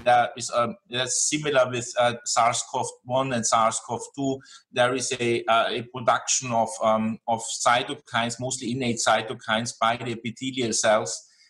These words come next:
leading to a, uh, to the attraction of neutrophils and macrophages into the alveolar membrane. Um, so there is I L one, T N F, and I L six involved. And, uh, the influx of neutrophils and macrophages,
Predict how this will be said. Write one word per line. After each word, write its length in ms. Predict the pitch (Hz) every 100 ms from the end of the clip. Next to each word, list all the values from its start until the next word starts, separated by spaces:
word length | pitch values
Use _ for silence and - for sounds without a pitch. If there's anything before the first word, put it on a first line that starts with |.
| _
leading 340 | 123 135 127 123
to 180 | 127 120
a, 260 | 113 113 -
uh, 200 | 104 110 -
to 120 | 120
the 80 | 117
attraction 580 | 107 - 120 - - 113
of 60 |
neutrophils 560 | 123 127 123 - 117 104
and 120 | 104
macrophages 680 | 110 - 110 107 104 110 -
into 220 | 123 123
the 80 | -
alveolar 480 | 104 107 120 113 107
membrane. 540 | 101 113 110 101 98 95 _ _ - _
Um, 320 | 107 113 117 110
so 160 | 131
there 320 | 127 127 123 120
is 160 | 117 120
I 220 | 117 123
L 100 | 123
one, 420 | 120 123 135 135
T 140 | - 127
N 80 |
F, 280 | 113 131 139 123
and 160 | 113
I 140 | 107 107
L 80 |
six 420 | 107 - 143 - 123
involved. 500 | 107 101 113 120 - - _ _ -
And, 260 | 113 117 117
uh, 280 | 113 110 - - -
the 220 | 123 127
influx 540 | 147 - 117 - -
of 120 | 117 -
neutrophils 720 | 127 135 147 - 123 117 120
and 120 | 113
macrophages, 840 | 113 123 - 117 110 107 110 101